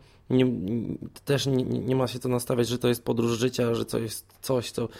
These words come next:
co sprawi, sprawi, że będziemy innymi ludźmi. To tylko od nas zależy, czy będziemy innymi ludźmi,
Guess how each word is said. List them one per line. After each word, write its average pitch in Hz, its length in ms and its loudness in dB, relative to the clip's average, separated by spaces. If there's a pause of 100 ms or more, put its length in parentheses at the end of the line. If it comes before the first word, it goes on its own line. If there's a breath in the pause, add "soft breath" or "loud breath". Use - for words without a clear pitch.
(560 loud breath)
co 135 160 2
sprawi, 117 440 4
sprawi, 117 300 4
że 113 100 2
będziemy 117 300 4
innymi 117 320 4
ludźmi. 101 280 4
To 98 80 -2
tylko 127 280 4
od 117 80 8
nas 104 100 4
zależy, 98 220 2
czy 98 100 -4
będziemy 98 240 0
innymi 98 240 4
ludźmi, 110 400 2